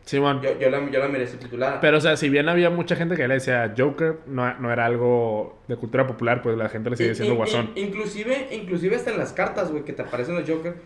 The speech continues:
Speaker 2: la gente también le decía Guasón.
Speaker 1: Ajá.
Speaker 2: En, en, en las cartas, por más que te dijera Joker.
Speaker 1: Simón.
Speaker 2: Pero también la gente le, le, le llamaba Guasón. Que,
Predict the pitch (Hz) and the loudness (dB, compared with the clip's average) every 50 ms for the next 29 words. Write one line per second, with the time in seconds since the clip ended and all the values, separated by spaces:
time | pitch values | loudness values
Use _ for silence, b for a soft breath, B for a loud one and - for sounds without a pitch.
0 | - - 131 139 139 165 160 180 160 156 165 170 160 143 143 135 135 143 139 156 | -8 -6 -2 0 0 2 2 2 2 2 2 2 2 2 0 0 -2 -2 0 0
1 | 156 180 175 - - - - - 113 98 107 117 120 120 135 135 131 131 135 135 | 0 0 -2 -4 -8 -14 -12 -8 -6 -4 -2 -2 -2 -4 -6 -6 -6 -4 -4 -4
2 | 131 123 120 - 127 127 120 113 113 117 117 110 - - 196 208 - - - - | -4 -4 -4 -4 -4 -4 -4 -4 -4 -4 -6 -4 -2 0 -2 -2 -2 -4 -6 -4
3 | 131 117 117 123 123 - 175 180 180 190 175 147 151 143 143 123 135 175 175 175 | -4 -4 -2 -4 -6 -6 -8 -6 -4 -2 -2 -2 -2 -4 -4 -2 -2 -2 -4 -4
4 | 120 - - - - - - _ - - 135 135 143 147 139 139 135 131 - 131 | -8 -12 -16 -20 -20 -20 -20 _ -4 -2 0 0 0 0 -2 -2 -2 -2 -2 -2
5 | 120 123 127 135 135 - 143 - 151 143 139 127 120 117 117 120 110 110 113 110 | -4 -4 -4 -4 -4 -6 -6 -6 -4 -4 -2 -2 -4 -4 -4 -6 -6 -6 -6 -8
6 | 113 113 110 107 110 113 117 120 123 131 135 196 208 208 B B B B B B | -8 -8 -8 -8 -8 -8 -6 -6 -6 -4 -4 -6 -6 -8 B B B B B B
7 | - - - - _ _ _ _ _ _ _ _ _ _ _ _ _ _ - 160 | -20 -20 -20 -20 _ _ _ _ _ _ _ _ _ _ _ _ _ _ -2 0
8 | 160 160 156 147 | 2 2 0 -2